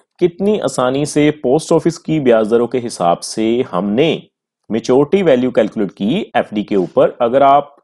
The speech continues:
फिक्स डिपॉजिट करवाते हैं तो आपको पचास हजार से लेके दस लाख तक पर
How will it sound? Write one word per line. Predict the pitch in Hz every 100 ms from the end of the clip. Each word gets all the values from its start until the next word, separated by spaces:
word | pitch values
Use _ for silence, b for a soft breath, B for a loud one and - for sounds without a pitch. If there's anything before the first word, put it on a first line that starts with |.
| _
फिक्स | 139 139
डिपॉजिट | 113 123 107 104 101
करवाते | 101 85 82 -
हैं | 175 185 190 190 b b _
तो | 135 -
आपको | 113 110 - 156 151 160 165 - _ _ _ _
पचास | 123 - 139 196 196
हजार | 175 170
से | 160 175
लेके | 147 107 - 117 110
दस | 95 147 - - - _ 98
लाख | 92 113 151 -
तक | 127 -
पर | -